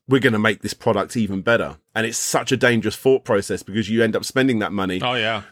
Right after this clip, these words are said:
Speaker 1: uh, on making the product a bit better, a bit better, a bit better. And that, that figure will just go down, down, down, down. You know, it's not all people that are
Speaker 2: But,
Speaker 1: just
Speaker 2: but
Speaker 1: going
Speaker 2: that's,
Speaker 1: running
Speaker 2: that's
Speaker 1: around.
Speaker 2: a lack of experience. Like, again, like,
Speaker 1: Exactly.
Speaker 2: yeah, I've been in business for ten years, right? That's a lack of, I, I, myself as an entrepreneur ten years ago would have thought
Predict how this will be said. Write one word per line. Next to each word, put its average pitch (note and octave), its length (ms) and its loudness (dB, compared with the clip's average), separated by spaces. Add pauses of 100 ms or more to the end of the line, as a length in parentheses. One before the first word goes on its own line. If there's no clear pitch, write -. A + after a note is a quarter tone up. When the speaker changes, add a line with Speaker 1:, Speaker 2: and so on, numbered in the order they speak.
Speaker 1:
uh, A2+ 220 4
on A2 100 4
making A2+ 300 0
the G2+ 80 -2
product G2 320 -2
a A2 40 -8
bit G#2 140 -2
better, G2 320 0
a F#2 60 -10
bit B2+ 200 2
better, A2+ 300 2
a G2+ 60 -4
bit C3 200 0
better. A#2+ 220 4
And G2 140 0
that, B2 220 0
that C3 180 0
figure B2 260 0
will A2 80 0
just A2 180 -4
go A2+ 140 2
down, A#2 240 2
down, A2+ 220 2
down, A2 180 2
down. G#2+ 160 0
You C#3+ 80 6
know, D3 100 4
it's A#2+ 120 0
not D3+ 100 4
all B2+ 140 2
people G#2 240 0
that G2+ 60 0
are - 20 0
Speaker 2:
But, - 60 -2
Speaker 1:
just G2+ 140 -6
Speaker 2:
but A#2 60 2
Speaker 1:
going G2+ 120 4
Speaker 2:
that's, G2+ 80 4
Speaker 1:
running G2+ 200 4
Speaker 2:
that's G2+ 220 2
Speaker 1:
around. C#3 100 0
Speaker 2:
a - 20 -2
lack D3 220 0
of D3+ 80 -2
experience. D3 560 -4 (100)
Like, B2+ 280 -6
again, C#3 160 0
like, D3+ 60 6
Speaker 1:
Exactly. B2 420 2 (160)
Speaker 2:
yeah, C3 180 -2
I've C3 80 0
been E3+ 140 0
in D#3+ 100 0
business D#3+ 240 0
for C#3+ 120 -2
ten D#3 240 0
years, C#3+ 280 2
right? C3 180 2 (800)
That's D3+ 200 2
a F3 60 2
lack D3 220 2
of, C#3+ 60 0 (120)
I, C#3+ 60 0 (120)
I, D3 180 2 (960)
myself D#3+ 600 2
as C#3+ 120 2
an C3+ 120 2
entrepreneur D3 380 0
ten D3 200 0
years D#3 240 2
ago F3 160 2
would E3+ 120 2
have D3 80 -2
thought C3+ 300 0